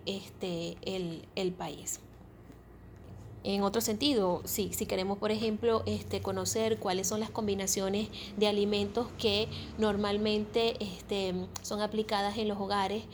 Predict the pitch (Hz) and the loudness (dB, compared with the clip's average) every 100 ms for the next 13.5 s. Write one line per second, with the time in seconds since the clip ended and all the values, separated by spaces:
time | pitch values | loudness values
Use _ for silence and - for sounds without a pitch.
0 | - - - 208 208 202 196 196 196 190 | -14 -14 -2 0 0 0 -2 -2 0 0
1 | 196 202 214 214 - 226 262 220 202 226 | 0 0 0 0 -2 0 2 2 0 -6
2 | - - - 202 208 208 202 220 214 208 | -12 -14 -4 -2 0 0 2 2 2 -2
3 | 202 190 220 233 180 - 190 185 180 180 | -2 2 4 4 0 -4 -6 -4 -2 -2
4 | 180 202 202 202 214 196 196 190 190 180 | 0 0 0 0 0 0 -2 -2 -2 0
5 | 190 202 196 208 208 208 226 240 226 226 | 0 -2 0 0 0 0 2 2 0 -4
6 | - - - 214 208 214 208 202 196 202 | -12 -12 -4 -4 0 2 2 2 0 -2
7 | 196 - 214 220 220 226 - 190 185 180 | -4 -2 0 2 2 0 0 0 0 0
8 | 175 - - - 214 202 196 196 208 214 | -2 -6 -14 -6 -2 0 0 -2 -2 0
9 | 202 214 220 - 190 202 196 185 175 180 | 0 2 0 0 -2 -2 0 0 -2 0
10 | 208 226 247 254 233 269 269 - 202 196 | 0 2 2 2 2 0 -2 -2 0 0
11 | 196 - - - 202 196 196 196 196 202 | -2 -12 -14 -4 -2 0 -2 -4 -4 -2
12 | 220 277 240 240 - 202 185 175 175 175 | 0 0 0 -2 -2 -2 0 -2 -2 -4
13 | 180 220 254 220 | 0 4 4 2